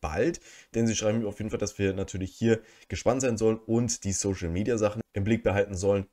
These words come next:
Ich werde dich aber natürlich selbstverständlich hier auf dem Laufenden halten auf meinem Kanal. Deswegen abonniere auf jeden Fall meinen Kanal, aktiviere die Glocke. Dann verpasst du definitiv nicht, wenn der zweite, dritte, vierte dann auch hier auf Vivi droppt.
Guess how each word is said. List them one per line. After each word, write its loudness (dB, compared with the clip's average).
Ich -18
werde 2
dich 0
aber 0
natürlich -4
selbstverständlich 0
hier 0
auf -6
dem -4
Laufenden -2
halten 0
auf -4
meinem -4
Kanal. -4
Deswegen 0
abonniere 0
auf -6
jeden -4
Fall -2
meinen -2
Kanal, -6
aktiviere -8
die -2
Glocke. 2
Dann -4
verpasst -4
du -4
definitiv -6
nicht, -4
wenn -6
der -4
zweite, 0
dritte, -4
vierte -2
dann 0
auch 2
hier -8
auf -6
Vivi -4
droppt. -8